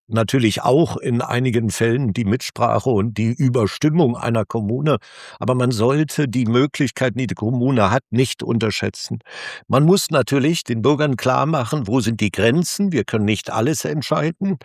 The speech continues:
Ja, <clears throat> wir haben zum Beispiel Schulen. Da müssen wir uns auch darum kümmern, um die Grundschulen müssen wir uns auch darum kümmern, dass dort möglichst guter Unterricht erfolgt. Wir haben aber keine Möglichkeit, auf den Inhalt des Unterrichts beziehungsweise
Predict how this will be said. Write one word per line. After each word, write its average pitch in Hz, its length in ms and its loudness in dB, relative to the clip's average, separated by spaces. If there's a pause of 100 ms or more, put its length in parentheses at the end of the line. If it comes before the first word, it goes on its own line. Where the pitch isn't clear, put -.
(540)
Ja, 117 320 2
<clears throat> - 160 -4
wir 127 800 2
haben 123 260 0
zum 120 160 0
Beispiel 107 380 0
Schulen. 160 460 0 (840)
Da 113 140 0
müssen 143 320 0
wir 135 160 2
uns 120 240 -4
auch 135 260 -2
darum 127 320 0
kümmern, 143 440 0
um 110 100 -6
die 104 80 -2
Grundschulen 143 600 0
müssen 107 180 -4
wir 127 60 0
uns 107 140 -4
auch 131 220 0
darum 127 320 0
kümmern, 139 320 -2
dass 104 200 -2
dort 120 200 0 (300)
möglichst 131 400 4
guter 139 280 4
Unterricht 147 540 2
erfolgt. 127 460 0
Wir 131 80 0
haben 143 100 -2
aber 135 160 0
keine 143 240 -2
Möglichkeit, 139 600 0
auf 123 100 -6
den 139 380 0
Inhalt 131 480 2
des 117 160 -2
Unterrichts 127 640 -2
beziehungsweise 120 840 -2